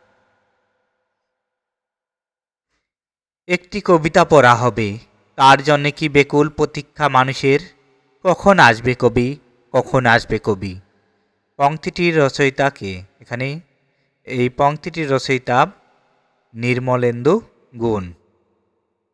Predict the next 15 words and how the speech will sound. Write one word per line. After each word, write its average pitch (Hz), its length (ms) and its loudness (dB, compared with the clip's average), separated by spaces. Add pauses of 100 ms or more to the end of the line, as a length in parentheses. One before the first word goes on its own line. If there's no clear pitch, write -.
(2000)
ব্যাকরণের 170 680 4
কাজ 113 440 4
কি? 92 240 -16 (380)
ব্যাকরণের 147 580 0
কাজ 131 480 4 (420)
ভাষার 120 460 2 (200)
অভ্যন্তরীণ 156 840 -2
শৃঙ্খলা 139 600 -2
রক্ষা 120 300 -2
করা। 92 380 -8 (640)
এখানে 120 160 -6
সঠিক 123 280 -6
উত্তর 127 240 -8
হচ্ছে 160 380 -6 (160)
ক, 95 260 -8